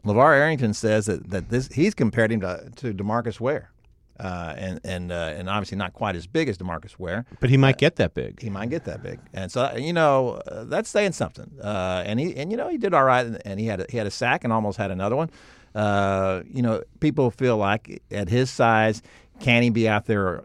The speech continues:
Speaker 1: uh, you know, three downs, four downs? You know, well, probably, probably not.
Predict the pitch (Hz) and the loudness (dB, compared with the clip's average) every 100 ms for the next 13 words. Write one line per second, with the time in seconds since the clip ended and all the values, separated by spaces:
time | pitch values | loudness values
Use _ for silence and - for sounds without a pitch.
0 | - - - 98 80 - 110 98 90 - | -14 -12 -6 -4 -6 -4 -4 -2 -6 -8
1 | - - _ 98 85 73 - - 98 85 | -16 -20 _ -6 -6 -8 -14 -10 -8 -8
2 | 90 104 101 95 _ - 123 110 101 - | -4 -2 -2 -6 _ 0 2 2 -2 0
3 | 139 139 131 107 78 - | 2 4 4 2 -2 -8